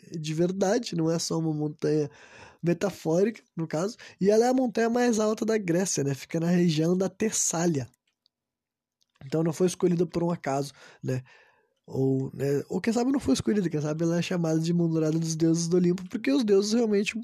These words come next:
moraram lá, pô. Enfim, aí depois tem uma montanha chamada Otris, que fica na região de Males, fica ao sul da Tessália, né?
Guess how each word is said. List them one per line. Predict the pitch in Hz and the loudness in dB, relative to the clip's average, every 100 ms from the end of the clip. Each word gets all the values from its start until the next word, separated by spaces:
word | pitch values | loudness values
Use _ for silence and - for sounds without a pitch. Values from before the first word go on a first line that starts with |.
| - | -4
moraram | 214 196 135 170 | 0 2 2 0
lá, | 247 | -2
pô. | 320 156 127 _ _ | -2 -4 -4 _ _
Enfim, | 185 175 143 - - - - | -4 -2 -4 -6 -14 -14 -8
aí | 151 165 | -2 2
depois | 165 180 185 180 | 2 0 0 0
tem | - 175 165 - _ 156 | 2 0 0 -6 _ 0
uma | 165 | 0
montanha | 165 170 160 - - | 2 0 -2 -6 -4
chamada | 160 160 165 - | 0 0 0 -2
Otris, | 156 208 277 311 294 - - - - | 0 0 2 0 2 0 -6 -12 -12
que | - | -8
fica | 175 202 | -2 2
na | 185 | 4
região | 202 170 196 | 4 6 4
de | 202 202 | 4 2
Males, | 185 180 170 151 - - - - | 2 2 2 2 -2 -4 -10 -20
fica | - - | -8 0
ao | 196 | 2
sul | 180 - 247 277 | 0 0 2 4
da | 233 | 2
Tessália, | - 202 - 170 151 147 - | 0 -2 -2 -2 -2 -4 -4
né? | 135 | -6